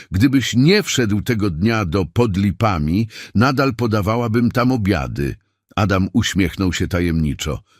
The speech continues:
"Chcę ci coś pokazać", powiedział, prowadząc ją na taras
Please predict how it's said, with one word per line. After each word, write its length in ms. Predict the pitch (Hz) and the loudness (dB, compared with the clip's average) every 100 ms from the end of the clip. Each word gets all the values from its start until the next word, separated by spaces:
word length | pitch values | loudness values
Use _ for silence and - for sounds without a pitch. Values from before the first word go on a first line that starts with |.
| _ _ _ _ | _ _ _ _
"Chcę 380 | - - 131 101 | -6 0 0 0
ci 160 | 101 | -4
coś 240 | 78 101 - | -2 -4 -2
pokazać", 720 | 101 87 87 64 60 58 - | -4 -2 -4 -4 -6 -8 -10
powiedział, 600 | - 76 76 69 65 62 - _ _ _ _ _ _ - | -6 -4 -2 -2 -4 -8 -10 _ _ _ _ _ _ -4
prowadząc 640 | 98 104 123 120 123 113 | 0 2 0 0 0 2
ją 300 | 117 107 101 | 0 2 0
na 180 | 95 98 | 0 -2
taras 680 | 92 110 101 98 92 - | 0 0 0 -2 -2 -6